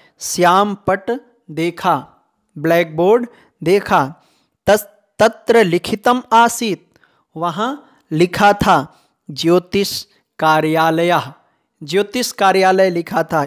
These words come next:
इस प्रकार सत्यव्रतः अपठत्, सत्यव्रत जो है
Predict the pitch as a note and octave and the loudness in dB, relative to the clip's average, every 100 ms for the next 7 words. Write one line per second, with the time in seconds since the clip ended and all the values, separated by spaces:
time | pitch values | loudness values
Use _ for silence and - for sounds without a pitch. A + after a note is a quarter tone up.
0 | F#3+ F#3 - E3 D#3+ C#3 - - - - | -4 -8 -4 -4 0 -2 -4 -20 -20 -20
1 | - - _ - - A3+ - A3 F#3+ G3 | -20 -20 _ -4 0 0 4 4 4 4
2 | A3 G#3 G3 F#3 - - F3+ - F#3+ - | 4 6 6 2 -8 -2 -2 0 -2 4
3 | G3 - _ _ _ _ _ _ _ _ | 2 2 _ _ _ _ _ _ _ _
4 | _ _ - G#3 G3+ - G#3+ F3 G#3+ F#3 | _ _ -4 -2 0 0 2 2 -2 0
5 | F3+ D#3 F#3 | 0 2 2